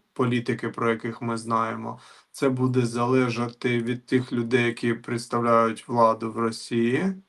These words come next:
і це буде залежати від людей, які представляють владу в Америці. От мають збігтися, е, якби, інтереси всіх цих сторін,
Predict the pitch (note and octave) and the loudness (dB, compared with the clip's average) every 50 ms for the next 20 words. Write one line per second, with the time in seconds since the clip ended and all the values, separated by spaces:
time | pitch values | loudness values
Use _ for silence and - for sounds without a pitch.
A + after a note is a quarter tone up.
0 | _ _ _ _ - - - _ _ _ - F#3 C3 B2 B2 A#2+ B2 - - C3+ | _ _ _ _ -20 -20 -20 _ _ _ -6 -2 2 2 2 2 0 2 4 4
1 | C3+ C3 C3 C3 B2+ B2+ A#2+ A#2 A2+ A#2 A#2+ A#2 A#2 A#2+ B2 B2+ A#2+ A#2+ C3 B2 | 4 6 4 4 4 4 4 2 2 4 4 6 6 6 4 2 2 0 0 -2
2 | B2 B2+ - C3 B2 A#2+ A#2 A#2+ A#2 A#2+ A#2+ A2+ A#2 A2+ A#2 B2 A#2+ B2 B2+ B2+ | -2 -2 0 0 2 2 2 0 0 0 0 -2 -2 0 0 0 2 4 4 2
3 | A#2+ B2 - B2 A2+ A2+ A#2+ A#2 A#2 - - A#2 A#2 A#2+ A#2+ A#2+ A#2 A2+ - - | 2 0 -2 -4 -4 -2 -4 -4 -4 -2 -2 0 4 4 4 4 4 2 -2 -4
4 | A#2+ A#2+ A#2+ A#2 A#2 A2+ A#2+ A#2 A2+ A#2 A#2+ A#2 A#2 A2+ A2+ A2 A2 A2 A2+ A2 | 2 4 4 4 4 2 -2 -2 0 0 0 0 0 0 0 -2 -2 -2 -4 -6
5 | - - - B2+ - - B2+ - _ _ _ _ _ _ _ _ _ _ - B2+ | -8 -10 -10 -8 -8 -10 -12 -16 _ _ _ _ _ _ _ _ _ _ -4 -4
6 | B2 - C#3 C3 C3 C3 C3 C3 B2+ B2+ B2 - A2 - B2 A#2 A#2 A#2 A#2 C3 | 0 2 4 6 6 6 6 6 4 2 0 -4 -8 -8 -8 -6 -6 2 4 4
7 | D3+ D3 - - - C3+ C3 B2+ - C3 C3 B2+ B2+ B2 B2 B2 B2 - F3 C#3 | 4 4 2 0 0 0 0 2 2 2 4 4 4 4 2 -2 -6 -10 -10 -6
8 | B2+ B2 A#2+ A#2+ A#2 A#2 A#2 A#2+ B2 A#2+ A#2+ A#2 A#2 B2 A#2 B2 B2 A#2+ A2+ - | -4 -4 -2 -2 -2 -2 -2 -2 -2 0 -2 0 0 0 0 0 0 0 -2 -2
9 | - A#2 A2+ - - - - - C3 B2 A#2+ A#2 - - _ - - - B2+ A#2 | -4 -6 -6 -6 -8 -12 -6 0 0 0 0 0 -4 -10 _ -18 -4 0 0 0
10 | - - - - - - - A#2 A2 A2+ A#2 A#2 C3 D3+ F3+ F#3+ | 0 -2 -8 -14 -6 0 2 4 4 4 4 2 2 0 -4 -6